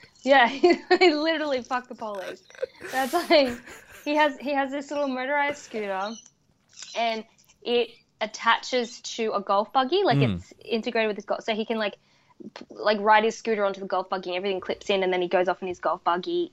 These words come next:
Speaker 1: to ride around longer distances,
Speaker 2: Yeah.
Speaker 1: obviously. Um,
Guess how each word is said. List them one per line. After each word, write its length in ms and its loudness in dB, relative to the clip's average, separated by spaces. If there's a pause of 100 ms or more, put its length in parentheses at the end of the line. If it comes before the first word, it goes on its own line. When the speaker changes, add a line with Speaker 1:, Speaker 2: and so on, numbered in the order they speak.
(100)
Speaker 1:
to 120 -2
ride 260 6
around 500 0
longer 340 6
distances, 600 -12 (200)
Speaker 2:
Yeah. 140 2
Speaker 1:
obviously. 280 -14 (580)
Um, 400 4